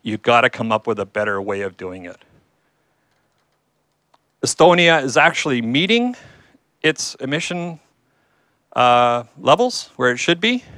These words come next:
but I'm not sure how long the European Union is going to put up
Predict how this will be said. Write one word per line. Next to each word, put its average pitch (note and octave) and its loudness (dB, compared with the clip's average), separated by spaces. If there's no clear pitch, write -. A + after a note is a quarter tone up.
but C#3+ 2
I'm D3+ 4
not D#3+ 2
sure D#3+ 2
how F#3 2
long E3+ 2
the C#3 -2
European D#3 2
Union C#3 -2
is A#2 -8
going C#3 -4
to B2+ -4
put B2+ -4
up C3 0